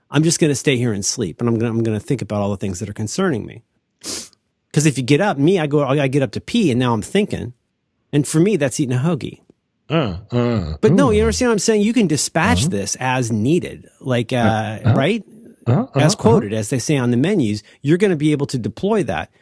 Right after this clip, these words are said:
Speaker 1: Wonder what's included under not getting sick. 'Cause you don't wanna be, here's the other part, here's the monkey's paw, the O. Henry, is like, but you don't wanna be like a Dracula, right? You don't want, do you want to live forever?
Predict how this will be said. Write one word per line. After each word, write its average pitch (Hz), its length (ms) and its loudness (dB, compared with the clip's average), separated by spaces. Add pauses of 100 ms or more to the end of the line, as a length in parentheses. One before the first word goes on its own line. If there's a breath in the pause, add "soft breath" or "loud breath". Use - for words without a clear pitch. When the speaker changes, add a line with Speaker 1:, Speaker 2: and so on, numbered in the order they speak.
(180 soft breath)
Speaker 1:
Wonder 294 200 0
what's 339 200 -2
included 202 400 2
under 139 160 2
not 120 240 -2
getting 117 240 -2
sick. - 680 -8 (260 soft breath)
'Cause 180 160 0
you 226 80 4
don't 349 160 2
wanna 349 160 2
be, 233 240 0
here's 220 220 2
the 160 140 2
other 202 160 2
part, 131 200 0
here's 190 140 2
the 165 60 2
monkey's 165 320 0
paw, 107 220 0
the 127 180 0
O. 139 60 2
Henry, 131 440 -2 (440 loud breath)
is 156 220 2
like, 156 200 0
but 175 180 2
you 143 120 0
don't 165 240 2
wanna 139 180 2
be 131 400 0
like 120 200 -2
a 113 40 -2
Dracula, 127 580 -2
right? 110 400 -6
You 156 140 4
don't 185 160 0
want, 160 240 0
do 139 100 0
you 165 100 6
want 131 260 0
to 175 80 -2
live 170 240 0
forever? 180 560 -2